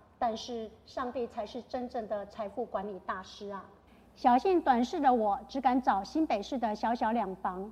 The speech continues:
全幢二十平，使用大概十七平，定价五百一十万。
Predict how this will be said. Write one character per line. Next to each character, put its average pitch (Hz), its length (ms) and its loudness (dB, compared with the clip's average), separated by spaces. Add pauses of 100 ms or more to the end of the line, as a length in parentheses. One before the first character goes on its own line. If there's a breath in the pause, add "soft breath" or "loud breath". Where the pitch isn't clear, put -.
全 233 260 2
幢 240 260 4
二 269 140 0
十 226 160 -4
平， 196 360 -6 (220 soft breath)
使 - 220 0
用 311 180 4
大 285 160 4
概 277 220 6
十 247 160 -4
七 277 240 -2
平， 214 420 -2
定 247 240 2
价 233 360 0
五 233 100 -2
百 220 160 0
一 254 100 -4
十 214 200 -10
万。 208 260 -2